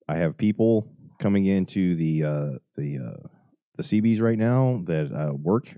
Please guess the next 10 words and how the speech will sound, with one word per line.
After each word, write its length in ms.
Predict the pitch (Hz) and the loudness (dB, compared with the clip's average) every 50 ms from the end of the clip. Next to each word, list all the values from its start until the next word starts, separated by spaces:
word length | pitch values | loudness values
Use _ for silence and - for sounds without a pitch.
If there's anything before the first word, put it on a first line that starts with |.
| - _ | -16 _
with 200 | 90 101 107 - | -2 0 0 2
me 220 | 135 139 160 160 156 - _ _ - - - _ _ _ _ _ _ _ _ | 2 2 2 2 0 -2 _ _ -20 -20 -20 _ _ _ _ _ _ _ _
and 240 | - - - - 73 | -12 -10 -10 -10 -6
for 200 | - 104 135 160 | -4 -2 0 2
me 220 | 156 160 170 175 - _ | 2 2 2 0 -2 _
that 280 | - 156 87 87 90 85 | -4 0 0 2 2 0
are 240 | - 80 82 80 - | 0 0 0 0 2
eighteen 320 | 92 113 123 - 131 127 123 | 2 0 2 2 2 2 4
years 200 | 123 120 113 127 | 4 4 4 4
old. 300 | 123 104 80 71 - | 4 4 2 0 -4